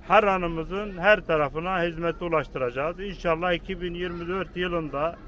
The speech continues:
Harran ilçemizde asfaltın, kilitli parke taşının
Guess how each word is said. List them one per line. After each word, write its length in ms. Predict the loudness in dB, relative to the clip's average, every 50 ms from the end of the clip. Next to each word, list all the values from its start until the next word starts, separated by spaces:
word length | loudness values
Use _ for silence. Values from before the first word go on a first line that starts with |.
| -16 -16 -16 -16 -16 -8 2 4
Harran 320 | 4 6 6 4 2 0
ilçemizde 720 | -2 -4 0 2 2 2 2 0 -4 -2 2 2 2 4
asfaltın, 920 | 4 4 4 4 2 2 2 2 2 2 0 -2 0 0 0 0 -2 -4 -10 -8 -4
kilitli 380 | -4 -4 -4 -4 -4 -4 -4
parke 380 | 0 2 2 2 2 2 0 2
taşının 540 | 2 2 0 0 -2 -4 -4 -4 -4 -6